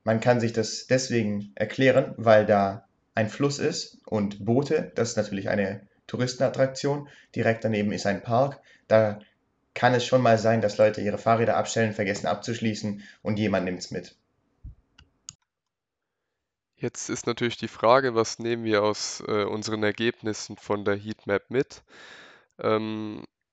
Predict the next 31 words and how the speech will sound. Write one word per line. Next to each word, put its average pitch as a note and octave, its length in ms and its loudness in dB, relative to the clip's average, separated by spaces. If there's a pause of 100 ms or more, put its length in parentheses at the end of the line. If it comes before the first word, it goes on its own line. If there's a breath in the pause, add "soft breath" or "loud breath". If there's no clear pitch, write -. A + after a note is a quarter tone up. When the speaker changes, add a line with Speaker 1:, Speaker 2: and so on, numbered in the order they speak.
(180)
Speaker 2:
wir A#2+ 120 -2
nehmen B2+ 220 0
mit, C#3 240 -4
dass - 420 -6 (140)
die - 100 -4
Anzahl A#2 360 0
von A#2 180 -6
Fahrraddiebstählen A2+ 1000 0
besonders A2+ 640 0
im G#2 300 -10
Zentrum C#3 580 0
von A#2 240 -2
Berlin A2+ 460 -6
deutlich A2 520 -2
höher D3+ 300 2
ist. - 460 -6 (480 loud breath)
Äh, G#2+ 280 4
das G#2 220 0
heißt, G#2+ 240 4
dass - 140 -10
man G#2 160 -4
sich G#2 260 -10
im A2 140 -16
Zentrum G#2+ 340 -6
von G#2 220 -6
Berlin, G#2+ 640 -4
ähm, G#2 400 -6 (160)
lieber A2 300 2
zu - 180 -10
Fuß, - 600 -4
ähm, C3 400 -4